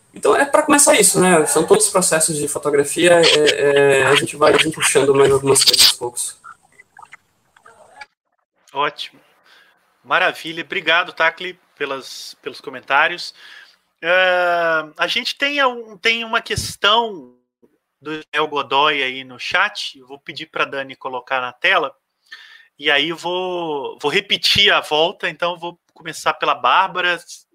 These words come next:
Speaker 2: depois a Lilis e o Tacli, se vocês quiserem comentar.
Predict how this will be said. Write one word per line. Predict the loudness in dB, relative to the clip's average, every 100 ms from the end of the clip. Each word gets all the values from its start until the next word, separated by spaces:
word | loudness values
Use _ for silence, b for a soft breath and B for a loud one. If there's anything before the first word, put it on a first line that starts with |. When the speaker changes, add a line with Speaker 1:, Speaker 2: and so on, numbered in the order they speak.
| _ b b b
Speaker 2:
depois | -20 -14 -10 -8 -6
a |
Lilis | -8 -10 -14 -14 -16 -20 _
e | -16
o | -4
Tacli, | -2 -2 -10
se | -14
vocês | -12 -10
quiserem | -10 -4 -4
comentar. | -4 -6 -6 -2 -2